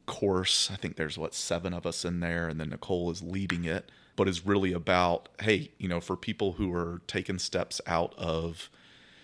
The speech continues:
your comfort zone, and, well, let me take a step back first. I love the graphic that Nicole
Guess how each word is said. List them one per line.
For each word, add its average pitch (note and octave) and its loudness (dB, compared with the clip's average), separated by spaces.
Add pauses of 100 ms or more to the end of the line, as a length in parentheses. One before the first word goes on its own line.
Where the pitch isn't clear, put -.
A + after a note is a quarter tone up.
(160)
your F2+ -2
comfort - 0
zone, F2 0 (180)
and, F#2 0
well, F2+ 0
let D#2+ 0
me E2 -2
take E2 -4
a E2 -6
step - -2
back E2 -2
first. E2 -2
I G2 6
love G#2 4
the - -2
graphic - -2
that - -4
Nicole E2 -4